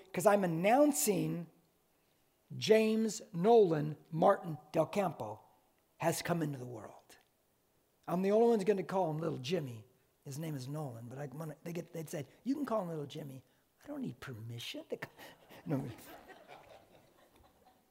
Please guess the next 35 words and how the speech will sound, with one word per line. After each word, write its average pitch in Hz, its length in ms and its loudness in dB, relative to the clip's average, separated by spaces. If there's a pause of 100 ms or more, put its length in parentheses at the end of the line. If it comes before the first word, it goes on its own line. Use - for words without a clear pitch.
(380)
But 247 140 12
it 240 100 2
makes 277 240 10
sense 302 360 8
I 247 100 12
make 262 240 10
the 247 60 6
announcement, 226 460 8
right? 220 240 8 (880)
It 214 100 8
makes 277 240 12
sense 277 420 8 (180)
that 180 220 8
God 220 420 12 (180)
has 208 200 4
John 247 220 12
the 214 80 4
Baptist 233 460 8 (100)
make 240 240 8
the 180 120 2
announcement 190 600 6 (420)
of 185 160 2
Jesus 226 360 2
Christ 233 360 10
coming 226 160 4
in 208 40 2
the 214 80 8
world, 202 180 10
does 202 180 6
it 208 80 2
not? 233 280 4 (760)
The 247 100 12
night 247 400 10
that 233 120 2
Jesus 226 540 6